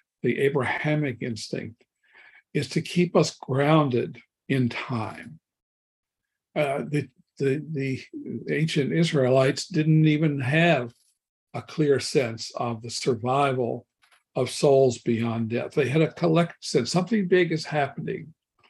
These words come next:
and that our lives can still be meaningful if we accept the promise of this future,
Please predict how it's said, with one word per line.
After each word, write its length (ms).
and 240
that 120
our 260
lives 800
can 160
still 420
be 380
meaningful 960
if 300
we 400
accept 680
the 80
promise 680
of 140
this 200
future, 580